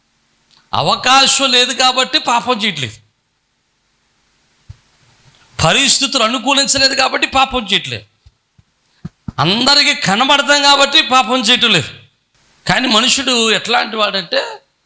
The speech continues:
ఎవరికి కనబడకుండా, ఎవరికి తెలియకుండా ఒంటరిగా ఉన్నప్పుడు మనుషులలోని పాప నియమం బయటికి, కట్టెలు తెంచుకుని బయటికి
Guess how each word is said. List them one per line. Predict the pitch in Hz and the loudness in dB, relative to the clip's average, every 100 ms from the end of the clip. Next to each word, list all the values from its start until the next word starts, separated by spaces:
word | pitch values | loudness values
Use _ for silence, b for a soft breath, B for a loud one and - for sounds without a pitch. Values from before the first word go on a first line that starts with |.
| _ _ _ _ _ _ _ _ _ - 127 | _ _ _ _ _ _ _ _ _ -4 0
ఎవరికి | 170 247 311 330 | 2 2 2 2
కనబడకుండా, | 269 262 285 302 294 285 269 208 123 - _ _ _ _ _ _ _ _ _ _ _ _ _ _ _ _ _ _ _ _ _ _ _ _ _ | 0 0 2 2 2 0 2 0 -2 -14 _ _ _ _ _ _ _ _ _ _ _ _ _ _ _ _ _ _ _ _ _ _ _ _ _
ఎవరికి | 165 254 311 285 | 2 4 4 4
తెలియకుండా | 208 262 311 311 277 294 262 165 110 - _ _ _ _ _ - | 4 4 4 4 2 0 0 0 -6 -16 _ _ _ _ _ -6
ఒంటరిగా | 127 233 233 339 339 320 | 0 0 2 2 4 4
ఉన్నప్పుడు | 294 277 269 277 277 226 247 226 - _ _ _ _ _ _ - | 4 2 0 2 2 4 2 -2 -14 _ _ _ _ _ _ -4
మనుషులలోని | 147 233 294 320 302 285 262 254 240 | -2 0 0 0 0 0 2 0 -2
పాప | - 180 196 269 311 294 | -4 -2 2 2 2 2
నియమం | 285 247 240 240 220 208 | 0 0 -2 -2 -2 -2
బయటికి, | 175 196 202 185 285 427 _ _ _ _ _ _ _ - | -2 -2 -4 -6 -8 -10 _ _ _ _ _ _ _ -4
కట్టెలు | 196 - - 311 | -4 -4 -4 -2
తెంచుకుని | 247 220 - 214 196 | -2 -2 -4 -4 -2
బయటికి | 160 131 160 302 | -2 -2 -6 -6